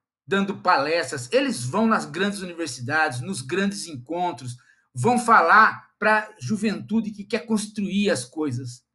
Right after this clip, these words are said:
Aqui sobrou este traste pra nós. Fica-, <laughs> já imaginaram, gente?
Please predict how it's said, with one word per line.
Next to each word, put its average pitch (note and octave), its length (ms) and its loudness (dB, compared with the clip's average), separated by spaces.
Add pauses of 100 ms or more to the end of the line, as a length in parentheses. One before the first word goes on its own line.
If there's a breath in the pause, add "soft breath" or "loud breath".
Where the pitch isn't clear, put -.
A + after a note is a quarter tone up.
(160)
Aqui F#3+ 580 -4 (720)
sobrou G#3 720 0 (240 soft breath)
este G3 300 -4
traste F3 880 0 (1040)
pra D#3+ 180 0
nós. C3+ 580 -6 (520)
Fica-, - 260 -18
<laughs> - 100 -10
já G#3 160 4
imaginaram, D#3 680 -2
gente? B2 360 -4